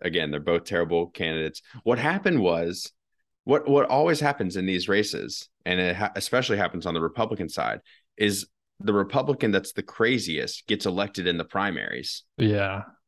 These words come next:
Speaker 1: Also, there's rumor that Democrats actually directly supported financially the most extreme candidate because they thought that that was the one that they had the best chance to win against. But then you create this scenario where,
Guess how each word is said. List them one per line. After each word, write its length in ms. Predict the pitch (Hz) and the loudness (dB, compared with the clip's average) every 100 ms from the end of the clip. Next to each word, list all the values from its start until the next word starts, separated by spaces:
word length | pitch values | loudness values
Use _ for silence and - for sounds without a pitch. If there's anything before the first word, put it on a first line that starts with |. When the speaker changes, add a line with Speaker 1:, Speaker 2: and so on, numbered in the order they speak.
| - | 0
Speaker 1:
Also, 280 | 113 127 120 | 0 2 2
there's 240 | 107 98 | 2 2
rumor 340 | 101 92 90 | 2 2 2
that 300 | 87 90 73 | 2 0 -2
Democrats 520 | 85 95 90 87 78 87 | -4 -4 -2 -2 -2 -4
actually 400 | 87 - 87 80 | -4 -4 -4 -4
directly 520 | 78 85 92 90 87 | -6 -2 -2 0 -4
supported 760 | - 85 - 104 98 78 76 - _ | -4 -8 0 2 2 0 -6 -16 _
financially 720 | 92 87 98 95 85 82 90 - _ _ _ _ _ - | -4 0 0 0 -2 -2 -6 -12 _ _ _ _ _ -2
the 60 | |
most 240 | 90 85 - | 0 0 -2
extreme 340 | 80 - 85 | -6 -4 -4
candidate 380 | 80 87 82 78 | -2 -2 -2 -4
because 240 | 82 90 | -6 -6
they 120 | 85 80 | -4 -2
thought 300 | 80 80 - | 0 -2 -4
that 140 | 80 | -2
that 180 | 85 69 | -2 -2
was 160 | 85 | -4
the 80 | - | -4
one 220 | 82 82 | -4 -4
that 120 | 78 73 | -6 -4
they 100 | 85 | -2
had 120 | 80 | -2
the 60 | |
best 180 | 73 71 | -6 -8
chance 240 | - 78 - | -8 -10 -8
to 80 | |
win 320 | 82 107 87 80 | -2 0 -2 -4
against. 520 | 76 76 82 - - _ _ _ _ _ _ _ _ _ - - - _ _ _ - | -8 -8 -8 -10 -14 _ _ _ _ _ _ _ _ _ -20 -20 -20 _ _ _ 0
But 140 | 107 | 4
then 500 | 143 165 123 117 117 _ _ _ _ _ | 6 6 6 4 0 _ _ _ _ _
you 380 | - - 104 110 | -12 0 2 2
create 440 | 104 107 101 110 - | 2 4 6 4 2
this 240 | - - | 0 0
scenario 560 | - 95 95 135 107 82 | 0 0 2 2 2 2
where, 380 | 82 85 82 | 2 2 0